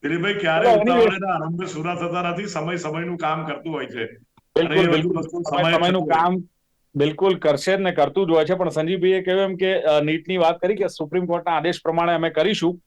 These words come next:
Speaker 2: પાંચ બાબતો, ત્રણ બાબતો સરકારે સ્વીકારી છે. કાવડ યાત્રા મુદ્દે એમણે જે સવાલ, અ, હતો, એને જવાબ આપ્યો કે ધાર્મિક ભાવના ક્યાંક દુભાઈ હતી અને આવ્યા છે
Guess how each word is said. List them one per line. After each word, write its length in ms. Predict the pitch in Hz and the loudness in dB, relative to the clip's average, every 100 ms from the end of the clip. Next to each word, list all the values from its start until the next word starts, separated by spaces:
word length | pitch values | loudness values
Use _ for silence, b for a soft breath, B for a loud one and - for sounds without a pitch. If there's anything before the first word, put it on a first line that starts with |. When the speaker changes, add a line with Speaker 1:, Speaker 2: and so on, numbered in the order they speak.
| _ | _
Speaker 2:
પાંચ 240 | 156 156 156 | 2 2 2
બાબતો, 520 | 156 165 170 175 - | 2 2 4 2 2
ત્રણ 240 | 165 196 | 2 2
બાબતો 300 | 180 165 170 | 4 4 2
સરકારે 380 | 170 143 165 160 | 0 0 2 0
સ્વીકારી 420 | 147 151 196 185 | 0 0 2 2
છે. 200 | 151 147 147 _ _ _ - | 0 -2 -4 _ _ _ -2
કાવડ 260 | 160 226 | 0 4
યાત્રા 260 | 202 180 180 | 4 4 0
મુદ્દે 240 | 156 156 | -2 0
એમણે 240 | 165 160 156 | 0 0 -2
જે 180 | 151 151 - | 0 -2 -4
સવાલ, 400 | - 139 147 156 | -2 2 2 0
અ, 380 | 135 135 135 131 | 0 2 4 2
હતો, 160 | 120 | 2
એને 240 | 143 151 147 | 0 0 0
જવાબ 280 | 131 147 143 | 2 4 4
આપ્યો 180 | 156 | 2
કે 60 | 151 | 2
ધાર્મિક 400 | 120 123 160 151 - | 2 2 0 -4 0
ભાવના 280 | 123 127 156 | 2 2 0
ક્યાંક 240 | 147 147 | -2 -2
દુભાઈ 340 | 131 139 196 160 | -2 2 4 2
હતી 280 | 135 127 _ _ _ | 0 -8 _ _ _
અને 180 | 151 151 165 _ _ _ _ _ _ _ _ _ _ _ | -2 -2 -4 _ _ _ _ _ _ _ _ _ _ _
આવ્યા 240 | 131 160 180 | 0 4 2
છે 260 | 180 185 | 2 0